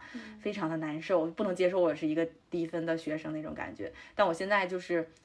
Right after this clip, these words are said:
Speaker 2: 还是有这种情绪，但是一瞬间，然后就告诉自己，我已经不是一个考生了，
Speaker 1: 嗯。
Speaker 2: 我已经不，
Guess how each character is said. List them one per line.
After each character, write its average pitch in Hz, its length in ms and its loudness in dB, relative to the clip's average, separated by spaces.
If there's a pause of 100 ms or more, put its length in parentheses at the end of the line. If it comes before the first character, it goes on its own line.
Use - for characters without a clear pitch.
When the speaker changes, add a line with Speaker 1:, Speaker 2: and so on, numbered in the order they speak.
Speaker 2:
还 143 220 -4
是 240 160 -2
有 170 160 4
这 175 100 0
种 165 100 2
情 156 200 -4
绪， 165 100 0
但 175 160 0
是 170 180 -2 (140)
一 185 100 -8
瞬 233 220 2
间， 131 220 -4
然 139 100 -2
后 175 140 -2
就 175 100 -4
告 175 180 -2
诉 170 160 -6
自 - 40 -4
己， 143 200 -8 (320)
我 180 120 4
已 185 80 2
经 175 160 -2
不 - 160 -4
是 254 120 -4
一 160 140 2
个 - 240 -4 (440)
考 - 220 0
生 190 220 -4
了， 180 200 0
Speaker 1:
嗯。 233 300 -8
Speaker 2:
我 196 100 6
已 185 40 4
经 185 220 -2
不， 165 120 -6